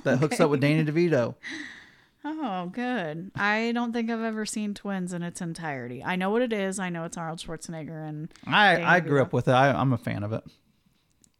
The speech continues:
Speaker 2: Okay.
Speaker 1: Not Junior. Not Junior, though.
Speaker 2: Oh, okay.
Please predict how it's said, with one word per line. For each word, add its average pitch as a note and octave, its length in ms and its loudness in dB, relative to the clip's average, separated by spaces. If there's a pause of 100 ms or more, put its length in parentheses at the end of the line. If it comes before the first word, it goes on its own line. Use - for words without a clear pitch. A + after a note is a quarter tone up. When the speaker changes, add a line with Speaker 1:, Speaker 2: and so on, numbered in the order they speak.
(200)
Speaker 2:
Okay. E3+ 320 -14 (320)
Speaker 1:
Not E3+ 220 6
Junior. C3 380 6 (140)
Not C3+ 160 4
Junior, A2+ 280 0
though. A2+ 200 -6 (480)
Speaker 2:
Oh, G#3 240 -2 (180)
okay. E3+ 440 -10